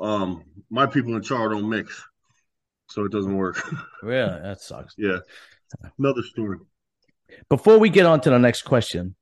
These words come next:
Speaker 2: I'm just gonna make two quick announcements. First thing,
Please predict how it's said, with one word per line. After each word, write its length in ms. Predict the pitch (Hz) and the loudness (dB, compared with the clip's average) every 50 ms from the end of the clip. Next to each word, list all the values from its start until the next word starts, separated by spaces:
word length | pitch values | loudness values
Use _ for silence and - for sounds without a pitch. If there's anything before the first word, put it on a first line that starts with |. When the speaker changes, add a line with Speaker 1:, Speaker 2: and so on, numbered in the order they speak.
| _ _ - | _ _ -8
Speaker 2:
I'm 260 | 101 98 104 104 101 | -4 -2 -2 -2 -2
just 300 | 90 - 101 90 - - | -4 -4 -6 -8 -8 -6
gonna 200 | - 110 104 98 | -4 -2 -2 0
make 340 | 98 98 101 95 87 - - - - - - _ _ _ _ _ _ _ - | 0 0 0 -2 -2 -6 -12 -20 -20 -20 -20 _ _ _ _ _ _ _ -6
two 260 | - - 208 220 214 | 0 4 4 4 4
quick 240 | - - 196 160 - | 4 2 0 2 2
announcements. 580 | 143 123 117 110 107 101 - - - 92 - - | 2 2 2 0 -2 -4 -8 -10 -12 -14 -14 -8
First 260 | - 196 196 180 - | -4 -2 -2 -2 -2
thing, 240 | - 156 143 143 127 | -4 -6 -6 -6 -10